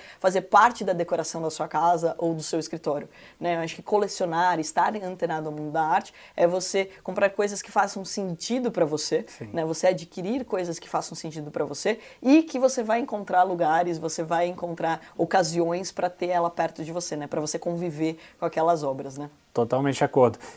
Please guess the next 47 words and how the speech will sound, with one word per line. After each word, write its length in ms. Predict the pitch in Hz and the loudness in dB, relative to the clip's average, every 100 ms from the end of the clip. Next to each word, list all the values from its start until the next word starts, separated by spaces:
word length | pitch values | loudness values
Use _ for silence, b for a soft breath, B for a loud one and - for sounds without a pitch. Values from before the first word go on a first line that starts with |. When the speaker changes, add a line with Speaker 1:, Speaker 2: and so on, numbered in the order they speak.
| - | 2
Speaker 2:
E 60 | 143 | 4
assim, 180 | - | 6
na 80 | 156 | 6
verdade, 260 | 120 131 135 | 6 6 4
esse 140 | 139 | 2
projeto 320 | - 120 123 | 2 4 2
que 60 | 117 | 2
a 20 | |
gente 100 | 120 | -2
tá 100 | 127 | -2
falando, 280 | - 113 123 | 0 0 0
o 40 | 117 | 2
Nexus, 560 | 113 139 - 120 - - | 2 2 -4 -8 -8 -12
justamente 460 | - 127 127 - | -2 0 0 0
Nexus 340 | 123 127 135 127 | 0 0 -2 0
em 40 | |
latim 340 | 131 123 135 | 0 0 -4
significa 560 | 127 139 135 123 135 131 | -4 -4 -6 -6 -4 -4
conexões. 680 | - 147 143 - 120 113 - | 0 0 2 0 0 0 -6
Por 200 | - 127 | -2 0
isso 140 | 127 | 0
que 40 | - | 0
eu 40 | |
coloquei 260 | 151 139 143 | 2 4 2
esse 160 | - | 0
título 420 | 143 - 120 127 | -4 -6 -2 -2
no, 160 | 117 117 | 0 0
no 140 | 117 | -2
trabalho, 400 | 120 120 110 110 | 2 4 6 4
né? 120 | 107 110 | 4 -4
Porque 220 | - 135 | -2 4
a 80 | 131 | 4
arte, 220 | 151 160 | 4 4
ela 180 | 143 127 | 4 2
ge-, 220 | 113 - b b b | -2 -10 b b b
ela, 280 | 127 135 - _ _ | 4 4 2 _ _
o 80 | 156 | -8
tempo 280 | - 170 180 | 2 2 4
inteiro 260 | 160 151 156 | 4 6 8
ela 140 | 147 | 8
tá 200 | 147 143 | 8 6
dando 200 | 139 147 | 6 4
conexões 640 | 143 135 - - 107 - | 2 0 -2 -4 -4 -6
novas 320 | 135 117 104 - | 2 4 4 -4
pra 160 | 110 | -4
gente, 300 | 104 104 - | -4 -6 -8
né? 160 | 104 | -10